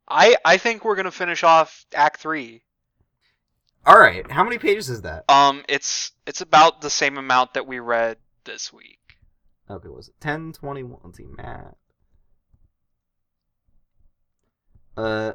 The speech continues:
Speaker 2: uh, uh, uh, uh, uh, uh, ten twenty-one to eleven fifty-three.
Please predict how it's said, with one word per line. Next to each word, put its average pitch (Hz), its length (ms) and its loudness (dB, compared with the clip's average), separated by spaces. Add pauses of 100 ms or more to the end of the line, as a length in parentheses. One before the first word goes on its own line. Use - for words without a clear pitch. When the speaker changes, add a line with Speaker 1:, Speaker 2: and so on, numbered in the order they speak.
(120)
Speaker 2:
uh, 107 80 -12 (100)
uh, 95 40 -14 (420)
uh, 90 60 -18 (220)
uh, 110 100 -12 (260)
uh, 110 140 -12 (360)
uh, 123 460 -20 (1500)
ten 147 200 -4
twenty-one 147 420 -2
to 139 120 -4
eleven 120 300 -4
fifty-three. 110 600 -14